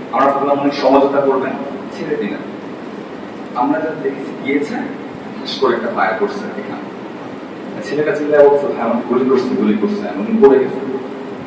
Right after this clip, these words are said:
আমরা নির্বাক হয়ে দাঁড়ায় দেখতেছি, ওরা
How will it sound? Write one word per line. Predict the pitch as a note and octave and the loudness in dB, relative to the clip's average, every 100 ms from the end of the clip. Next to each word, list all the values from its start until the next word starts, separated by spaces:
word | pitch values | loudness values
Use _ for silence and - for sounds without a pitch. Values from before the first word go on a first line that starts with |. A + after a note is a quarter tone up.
| - - - - - - | -6 -6 -8 -10 -12 -4
আমরা | C#3 E3 D3+ | -2 0 0
নির্বাক | C#3 D3 F#3 F3+ | 2 4 4 4
হয়ে | D#3 | 4
দাঁড়ায় | - - - | 4 4 2
দেখতেছি, | - G#2+ - - - - - - - - - - - - D3 | 0 -2 -6 -8 -8 -10 -10 -10 -12 -12 -14 -14 -12 -6 2
ওরা | C#3+ D3 | 4 4